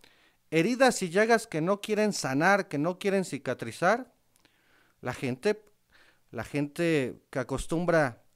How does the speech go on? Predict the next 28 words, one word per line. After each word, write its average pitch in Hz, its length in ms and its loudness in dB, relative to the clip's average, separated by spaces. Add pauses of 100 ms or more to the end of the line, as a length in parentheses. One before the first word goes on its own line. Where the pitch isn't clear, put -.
la 135 160 0
utilización 147 800 -2
de 175 100 -2
las 131 160 -4
plantas 156 420 -2
medicinales, 202 800 0
cuando 135 340 0
sufre 175 640 -4 (580)
una 190 280 4
herida 190 380 2
que 135 80 -6
sangra 180 420 0
mucho, 220 500 0
inmediatamente 196 1000 2
va, 208 300 2 (600)
toma 185 300 4
esta 185 340 2
planta 185 460 0
que - 80 -2
es 151 80 -2
muy 170 180 0
curiosa, 196 600 0
porque 139 300 -4
cuando 139 600 -2
corta 190 340 2
usted 190 320 0
la 196 200 4
hoja, 185 460 0